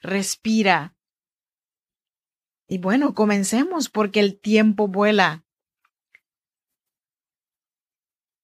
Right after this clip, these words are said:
Existe algo que me motivó a ser la persona que soy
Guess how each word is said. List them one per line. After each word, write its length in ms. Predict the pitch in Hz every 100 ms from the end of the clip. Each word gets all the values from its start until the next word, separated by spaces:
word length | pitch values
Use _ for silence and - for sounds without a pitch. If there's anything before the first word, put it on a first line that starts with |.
| -
Existe 480 | 220 - 339 370 311
algo 380 | 285 277 262 247
que 120 | 254
me 120 | 240
motivó 520 | 233 220 226 214 226
a 80 | 226
ser 240 | 226 220
la 160 | 208 202
persona 400 | 196 196 208 190
que 140 | 170
soy 340 | 160 185 175